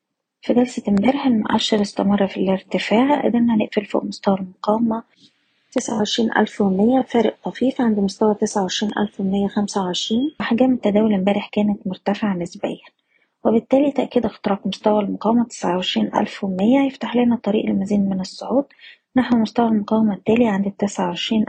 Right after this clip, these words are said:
ألف وتمنمية نقطة. من الناحية التانية، أقرب مستوى دعم عند تمانية وعشرين ألف وستمية، ويليه مستوى سبعة وعشرين ألف وستمية وتمانين، وده أقل مستوى اتسجل الأسبوع اللي فات.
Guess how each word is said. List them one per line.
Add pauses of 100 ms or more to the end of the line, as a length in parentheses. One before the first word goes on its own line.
(100)
ألف
وتمنمية
نقطة. (960)
من
الناحية
التانية،
أقرب
مستوى
دعم
عند
تمانية
وعشرين
ألف
وستمية،
ويليه
مستوى
سبعة
وعشرين (120)
ألف
وستمية
وتمانين،
وده
أقل
مستوى
اتسجل (460)
الأسبوع
اللي
فات.